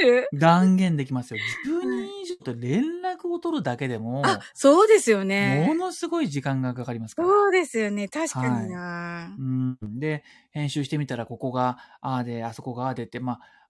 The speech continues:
Speaker 1: はい。
Speaker 2: あの、知らないですよ。ジェーケーとオージーのことは知らないですけども、
Speaker 1: うん。
Speaker 2: 一般的にはそうなりますよ。
Speaker 1: そうですよね。
Speaker 2: はい。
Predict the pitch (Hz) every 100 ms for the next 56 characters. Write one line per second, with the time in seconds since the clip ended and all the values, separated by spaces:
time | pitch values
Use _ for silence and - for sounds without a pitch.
0 | _ - 233 190 113 113 - - - 247
1 | 247 156 226 196 190 190 196 127 131 135
2 | 127 - 135 147 147 110 - 120 113 135
3 | 311 233 156 - 185 - 262 349 _ _
4 | 415 427 403 - 370 370 190 151 170 117
5 | 139 139 - - - - 330 427 381 -
6 | 202 190 196 202 208 208 202 147 123 104